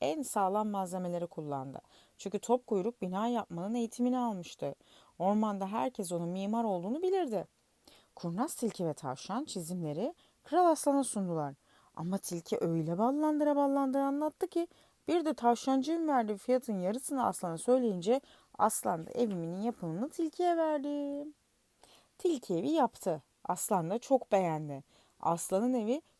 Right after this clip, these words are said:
çok süslü püslü olmuştu. Aslan tilkiye teşekkür edip parasını verdi.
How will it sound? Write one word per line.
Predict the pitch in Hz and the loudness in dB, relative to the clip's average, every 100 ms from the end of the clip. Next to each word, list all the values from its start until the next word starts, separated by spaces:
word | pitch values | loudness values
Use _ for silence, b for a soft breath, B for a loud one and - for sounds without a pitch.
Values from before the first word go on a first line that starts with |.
| _ | _
çok | - 480 | -8 -6
süslü | - 370 - 277 | -2 -2 -2 -4
püslü | 262 - 233 | -4 2 4
olmuştu. | 208 190 175 - - 147 151 - | 4 4 -4 -8 -6 -8 -6 -6
Aslan | 160 - 196 | -4 -2 -4
tilkiye | 202 208 226 214 | -2 -2 -2 -2
teşekkür | 208 - - 370 | -2 -4 -4 -4
edip | 403 - | -4 0
parasını | 349 339 - 349 | 0 0 -2 0
verdi. | 311 196 156 | 2 2 0